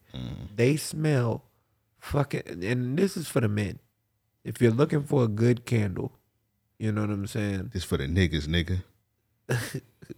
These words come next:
Speaker 2: Adding that just made it weird.
Speaker 1: <laughs>
Speaker 2: See, I wanted to continue. <coughs>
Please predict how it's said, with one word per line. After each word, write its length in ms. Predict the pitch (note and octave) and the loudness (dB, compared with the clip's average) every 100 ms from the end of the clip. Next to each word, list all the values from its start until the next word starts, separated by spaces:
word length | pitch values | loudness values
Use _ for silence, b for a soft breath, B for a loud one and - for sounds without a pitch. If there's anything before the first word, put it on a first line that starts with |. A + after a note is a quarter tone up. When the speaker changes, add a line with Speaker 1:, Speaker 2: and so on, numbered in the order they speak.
| _ _ _ _ _ _ _ - - | _ _ _ _ _ _ _ -16 -6
Speaker 2:
Adding 400 | C#3 E3+ F3+ C#3 | -4 -4 -4 -2
that 300 | B2 G#2 - | -2 -2 -6
just 240 | G#2+ G2 | -8 -6
made 240 | G#2 F2+ | -4 -4
it 100 | C#2 | -4
weird. 340 | C2+ A2 F2+ - | -4 -4 -6 -2
Speaker 1:
<laughs> 1500 | - G#3 D#3 - F#3 - F#3 - E3+ - D#3+ - - - - - - - - _ _ _ B B B B | 6 10 10 10 8 10 8 8 4 6 2 2 -4 -2 -10 -14 -20 -20 -20 _ _ _ B B B B
Speaker 2:
See, 420 | - - B2+ B2 - | -12 -4 -2 -2 -2
I 140 | A#2 | 0
wanted 440 | A#2 C3 D3+ D3 | 2 4 2 2
to 100 | C#3+ | 0
continue. 680 | C3 C3 B2 D3+ C#3 C3+ D3 D#3 B B B B B B _ | -2 -2 -2 0 0 0 -2 -6 B B B B B B _
<coughs> 400 | - - - B3+ | 6 8 8 6